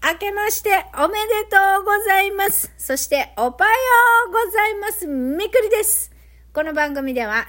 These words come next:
借金持ち独女、うつのケアをしながら、ニャンズたちとのんびりイチャイチャ過ごしております。私、みくりが、沖縄から日々、いろいろ、いろいろ思うことを配信しております。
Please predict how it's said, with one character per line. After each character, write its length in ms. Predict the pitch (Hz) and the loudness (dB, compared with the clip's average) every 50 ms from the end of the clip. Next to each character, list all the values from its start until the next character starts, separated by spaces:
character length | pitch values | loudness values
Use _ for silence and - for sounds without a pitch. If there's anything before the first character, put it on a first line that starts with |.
| - | -4
借 180 | - 254 247 247 | -4 -4 -4 -4
金 160 | - 247 247 | -6 -6 -4
持 100 | 240 240 | -4 -6
ち 140 | 240 - 226 | -6 -6 -4
独 260 | 226 233 226 - 196 | -4 -4 -4 -6 -4
女、 220 | 190 214 226 220 - | 0 0 0 0 0
う 80 | - 233 | -6 -8
つ 120 | 226 - | -6 -6
の 160 | 226 214 202 202 | -8 -8 -8 -4
ケ 180 | - 220 214 | -4 -2 -2
ア 120 | 196 196 185 | -2 -2 -4
を 40 | |
し 140 | 180 - - | -6 -8 -6
な 140 | 208 202 196 | -6 -6 -4
が 80 | 190 180 | -2 -2
ら、 100 | 175 - | -2 -2
ニ 140 | - 214 240 | -2 -4 -4
ャ 60 | 247 | -4
ン 40 | 240 | -4
ズ 80 | 220 | -4
た 140 | 208 214 202 | -6 -6 -6
ち 100 | 202 - | -6 -6
と 100 | - 190 | -8 -6
の 160 | 185 190 202 | -6 -6 -6
ん 40 | 220 | -4
び 100 | 240 320 | -4 -4
り 100 | 339 381 | -2 -4
イ 60 | 330 | -4
チ 100 | 339 - | -2 -4
ャ 60 | 285 277 | -4 -4
イ 40 | |
チ 80 | 262 240 | -4 -6
ャ 80 | 240 - | -6 -6
過 80 | 247 | -6
ご 120 | 240 240 240 | -4 -4 -6
し 80 | - | -4
て 100 | - 220 214 | -4 -4 -4
お 40 | |
り 100 | 208 208 | -4 -4
ま 140 | 196 190 196 | -6 -8 -8
す。 80 | - 190 | -8 -10
私、 360 | 180 180 - 180 - - 190 | -10 -10 -10 -12 -12 -12 -10
み 140 | 185 226 277 | -8 -8 -6
く 100 | - 330 | -6 -6
り 80 | 311 | -4
が、 240 | 269 254 233 - - - | 0 0 0 0 -2 -10
沖 160 | 208 - 240 | -12 -8 -6
縄 140 | 220 202 208 | -6 -6 -4
か 100 | - 190 | -4 -6
ら 80 | 180 | -6
日 200 | 196 - - 330 | -6 -6 -8 -6
々、 120 | 311 311 226 | -6 -6 -8
い 200 | - - 220 220 | -6 -4 -4 -4
ろ 140 | 226 220 | -2 -4
い 60 | 214 208 | -4 -6
ろ、 120 | 202 165 | -6 -6
い 140 | - 196 190 | -6 -6 -6
ろ 120 | 190 185 185 | -6 -6 -8
い 20 | |
ろ 100 | 180 - | -8 -8
思 240 | - 208 220 269 269 | -8 -8 -6 -6 -8
う 40 | 247 | -8
こ 100 | - 240 | -10 -8
と 140 | - 294 311 | -6 -4 -4
を 40 | 330 | -4
配 240 | 339 339 294 311 294 | -4 -4 -6 -8 -8
信 220 | - 277 254 269 | -8 -6 -6 -6
し 100 | 262 - | -6 -6
て 100 | - 226 | -6 -4
お 100 | 226 220 | -4 -2
り 120 | 214 208 202 | -4 -4 -6
ま 300 | 202 208 226 262 311 311 | -4 -4 -2 -2 -2 -2
す。 280 | - - - - - | -2 -4 -4 -8 -12